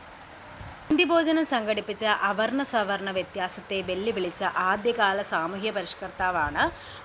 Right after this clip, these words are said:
വൈകുണ്ഠസ്വാമി അയ്യങ്കാളി ശ്രീനാരായണ ഗുരു ചട്ടമ്പിസ്വാമി. ഇതിൽ നമുക്ക് രണ്ടായിരത്തി ഇരുപത്തിമൂന്നിൽ ചോദിച്ച ക്വസ്റ്റ്യൻ, ഇതിൽ അവർ ആൻസർ തന്നിരുന്നത് വൈകുണ്ഠസ്വാമിയാണ്. പക്ഷേ പന്തിഭോജനം സംഘടിപ്പിച്ചത് യഥാർത്ഥത്തിൽ ആരായിരുന്നു?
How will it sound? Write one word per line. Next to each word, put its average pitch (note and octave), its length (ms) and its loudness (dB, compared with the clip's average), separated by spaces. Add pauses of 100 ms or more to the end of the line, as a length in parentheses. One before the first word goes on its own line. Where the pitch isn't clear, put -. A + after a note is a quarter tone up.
വൈകുണ്ഠസ്വാമി G3+ 840 2
അയ്യങ്കാളി F#3 560 -2
ശ്രീനാരായണ A3 580 -2
ഗുരു E3 220 -6
ചട്ടമ്പിസ്വാമി. B3+ 680 2 (440)
ഇതിൽ F4 160 4
നമുക്ക് D#4+ 280 4
രണ്ടായിരത്തി B3+ 380 4
ഇരുപത്തിമൂന്നിൽ A#3+ 520 -4
ചോദിച്ച G#3 280 -4
ക്വസ്റ്റ്യൻ, G#3 340 -6
ഇതിൽ A#3+ 260 4
അവർ C4+ 140 6
ആൻസർ G#3+ 380 2
തന്നിരുന്നത് F#3+ 460 -2
വൈകുണ്ഠസ്വാമിയാണ്. F3+ 880 -2
പക്ഷേ F#3 460 0 (460)
പന്തിഭോജനം D#4 840 6
സംഘടിപ്പിച്ചത് F#3+ 840 -2
യഥാർത്ഥത്തിൽ F3 600 -2
ആരായിരുന്നു? F3+ 600 2